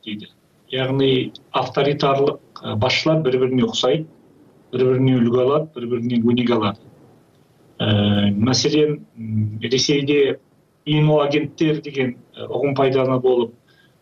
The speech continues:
э, солардын тизими жасалып атса, Казакстандын өзүндө жакында, э, чет элден кандай гранттар алып жатыр, ким, м, кандай, э, адам укугун коргоп жүргөн уюмдар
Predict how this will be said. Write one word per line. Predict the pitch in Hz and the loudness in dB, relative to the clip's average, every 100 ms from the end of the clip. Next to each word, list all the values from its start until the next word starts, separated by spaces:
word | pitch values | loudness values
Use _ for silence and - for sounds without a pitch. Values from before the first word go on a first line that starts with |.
| - | -6
э, | 113 110 | -2 0
солардын | 110 135 135 131 151 135 | 0 2 0 0 0 0
тизими | 123 147 | 0 2
жасалып | 143 143 147 143 | 2 2 2 2
атса, | 143 - 214 226 - _ _ _ - | 0 0 -2 -2 -8 _ _ _ -6
Казакстандын | 135 131 135 147 143 151 | -2 0 -2 0 0 2
өзүндө | 135 127 127 165 202 | 2 0 0 0 0
жакында, | 135 - 123 139 185 - _ _ _ - | 0 -4 -4 -2 -2 -4 _ _ _ -10
э, | 107 | -4
чет | 110 156 | 0 0
элден | 151 139 165 165 | 0 0 0 -2
кандай | 143 151 170 | -2 0 0
гранттар | 143 135 135 170 156 | 0 0 -2 -2 0
алып | 147 139 | 0 0
жатыр, | 147 139 135 123 - | -2 0 -4 -6 -4
ким, | 170 175 170 - - | 0 0 -2 -8 -8
м, | 117 113 110 | -4 -4 -4
кандай, | 135 143 156 147 - _ _ _ - | -2 0 0 0 -4 _ _ _ -8
э, | |
адам | 117 - 131 160 156 | -4 -2 0 0 0
укугун | - 160 156 | -2 0 0
коргоп | 147 139 151 | 2 2 0
жүргөн | 147 143 156 | 0 -4 -2
уюмдар | 143 139 143 151 151 | 0 -2 0 0 0